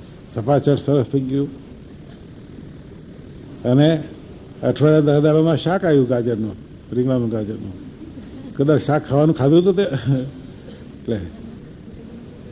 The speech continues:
અને લગ્ન વખતે ફૂલે કે કોઈ કાઢ્યું નહોતું. તું પરણી ત્યારે કાઢ્યું હતું ફૂલે?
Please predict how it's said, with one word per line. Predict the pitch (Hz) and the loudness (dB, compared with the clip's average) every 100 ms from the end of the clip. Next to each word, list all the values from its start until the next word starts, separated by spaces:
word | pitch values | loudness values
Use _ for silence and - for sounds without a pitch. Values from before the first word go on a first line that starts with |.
| - - - - - - 135 | -16 -16 -16 -18 -18 -6 4
અને | 147 | 6
લગ્ન | 143 156 170 | 8 6 6
વખતે | 165 151 165 | 4 4 2
ફૂલે | 170 165 170 170 | 2 4 4 4
કે | 180 | 4
કોઈ | 175 170 | 4 4
કાઢ્યું | 175 180 180 | 4 6 6
નહોતું. | 151 123 | 4 4
તું | 143 135 | 2 4
પરણી | 139 147 | 4 4
ત્યારે | 143 139 | 4 2
કાઢ્યું | 135 143 | 4 4
હતું | 170 190 | 4 2
ફૂલે? | 156 170 | 2 2